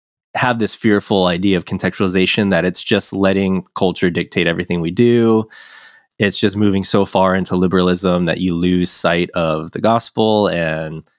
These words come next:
you know, proper biblical hermeneutics. Um, and I think, uh, on the other side, if I could say maybe more the more progressive or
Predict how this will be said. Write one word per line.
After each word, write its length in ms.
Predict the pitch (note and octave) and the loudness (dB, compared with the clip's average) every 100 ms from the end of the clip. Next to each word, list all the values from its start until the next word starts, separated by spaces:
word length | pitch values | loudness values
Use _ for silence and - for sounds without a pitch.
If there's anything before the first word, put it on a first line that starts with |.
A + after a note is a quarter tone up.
| _ _ _ | _ _ _
you 160 | F#2 F2 | -4 -2
know, 360 | D#2+ D#2 - _ _ _ _ _ - | 0 -2 -4 _ _ _ _ _ -4
proper 260 | G#2+ G#2 | -2 0
biblical 300 | G2 G2 F2+ | 0 0 0
hermeneutics. 800 | E2 G2 F#2 G2+ G#2+ G#2 - - - | 0 0 2 2 2 0 -6 -10 -2
Um, 580 | G#2+ G2 F2 E2+ G1+ G2 _ _ - - - - - - - - _ - | 0 2 0 -2 -6 -12 _ _ -20 -20 -20 -20 -20 -20 -20 -20 _ -2
and 340 | B2+ B2+ B2 A#2 | 2 2 2 0
I 60 | |
think, 500 | A2+ C3+ A#2+ - - - - | 2 0 0 -4 -10 -4 0
uh, 340 | G#2 F#2+ F#2 - | 2 2 0 0
on 200 | G#2 G2 | 0 2
the 200 | G2+ - - | 0 0 -2
other 260 | E3+ G3 C3+ | 0 2 0
side, 540 | - A2 G#2 G#2 G#2+ - _ _ _ _ _ | 2 2 4 2 -2 -8 _ _ _ _ _
if 100 | - | -4
I 80 | A2+ | -2
could 140 | G#2 | 0
say 220 | - A2 G#2+ | 2 2 2
maybe 280 | G#2+ G#2 | 2 2
more 280 | G2+ G2 G2+ | 2 2 2
the 240 | F#2+ F2+ F2+ | 2 2 2
more 420 | F#2 F#2 F2 - _ - | 0 0 0 -4 _ -4
progressive 840 | A2+ G2+ G#2+ G2+ - F#2+ F2+ F2+ | 0 2 2 2 0 2 2 0
or 380 | E2+ E2 D#2+ | 0 0 -2